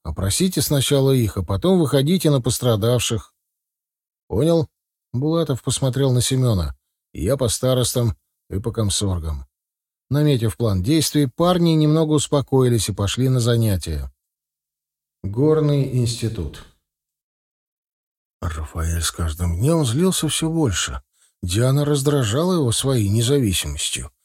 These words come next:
Вся группа объявила ей негласный бойкот, а ей всё равно. Сидит себе одна за партой, вещи разложит и на стол соседний,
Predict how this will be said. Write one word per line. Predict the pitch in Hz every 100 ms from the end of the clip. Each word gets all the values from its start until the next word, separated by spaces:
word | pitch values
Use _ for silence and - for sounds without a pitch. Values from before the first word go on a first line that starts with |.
| _ -
Вся | - 104
группа | 101 175 - 87
объявила | 107 135 135 110
ей | 123 135
негласный | 120 135 147 104 - 104
бойкот, | 127 143 - 82 82
а |
ей | 82 87
всё | 90 127
равно. | 123 160 185 175 78 - _ _ -
Сидит | - 85 80 131
себе | - 156 160
одна | 151 156
за | 143 156
партой, | 135 151 139 - 143 127 _ _
вещи | 113 127 127 - 101
разложит | 107 110 120 165 135 92
и | 127
на | 139 127
стол | - 135 131
соседний, | - 117 - 117 104 101 92